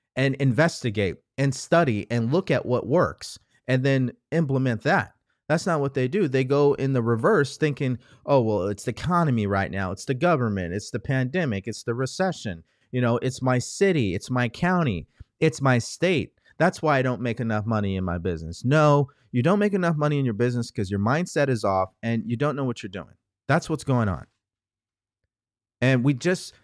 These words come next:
seem to have this, this mindset that it's not us, it's the market, it's the business, it's the government. It's like, that's,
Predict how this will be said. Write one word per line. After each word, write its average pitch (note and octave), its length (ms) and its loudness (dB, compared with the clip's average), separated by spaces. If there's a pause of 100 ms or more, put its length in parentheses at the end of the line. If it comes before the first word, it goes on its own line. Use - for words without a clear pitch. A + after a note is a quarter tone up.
(140)
seem F#3 360 -2
to E3+ 100 0
have D3 240 -2
this, C3 320 -6 (320)
this B2 360 -6
mindset C3 720 -2
that G#2+ 360 -2 (680)
it's C#3 180 -6
not F3 200 4
us, - 540 -2
it's C3 240 -4
the C#3+ 100 0
market, C3 480 0
it's - 420 -8
the B2 100 -2
business, G#2+ 520 0
it's G#2+ 280 -4
the B2 180 -2
government. G#2 540 -2
It's G#2+ 180 -6
like, B2 220 -4
that's, D3+ 380 -2